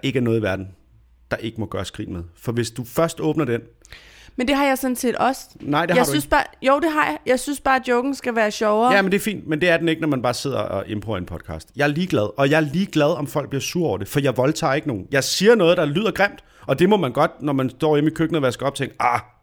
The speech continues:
Speaker 1: øh." Men jeg gør ikke noget forkert. Jeg kunne aldrig finde på at voldtage nogen. Og hvis du føler dig voldtaget af mine ord, det beklager jeg, men det er ikke en forbrydelse, jeg på nogen måde respekterer, øh, noget som helst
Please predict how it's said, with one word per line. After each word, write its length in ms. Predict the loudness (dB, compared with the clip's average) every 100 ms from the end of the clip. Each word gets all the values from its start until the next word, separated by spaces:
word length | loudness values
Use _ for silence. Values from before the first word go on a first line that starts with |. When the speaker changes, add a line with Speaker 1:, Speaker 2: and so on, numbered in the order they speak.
| 0
Speaker 1:
øh." 160 | 0 0 -10 -20 -20 -10
Men 200 | 0 2
jeg 80 | 2
gør 220 | 4 4
ikke 120 | 4
noget 160 | 2 -2
forkert. 320 | -2 -4 -2
Jeg 100 | -4
kunne 160 | -2 -2
aldrig 200 | 0 0
finde 140 | -2
på 80 | -2
at 60 | 0
voldtage 320 | -2 -2 -2
nogen. 200 | -4 -6 -12 -20 -20 -20 _ 0
Og 60 |
hvis 100 | 0
du 100 | 0
føler 220 | -2 0 2
dig 100 | 2
voldtaget 300 | 0 0 -2
af 60 |
mine 160 | 0 -2
ord, 200 | -4 -8 -12 -8
det 80 | -6
beklager 340 | -4 -4 -4
jeg, 80 | -6 -6
men 180 | -6 -6
det 240 | -4 -2
er 40 | -2
ikke 120 | -4
en 80 | -6
forbrydelse, 400 | -8 -10 -10 -10
jeg 120 | -10
på 140 | -6
nogen 260 | -4 -2 -4
måde 140 | -4
respekterer, 500 | -8 -14 -16 -14 -14 -16 -20 _ -12
øh, 280 | -8 -8 -8
noget 200 | -8 -8
som 100 | -12
helst 300 | -16 -18 -20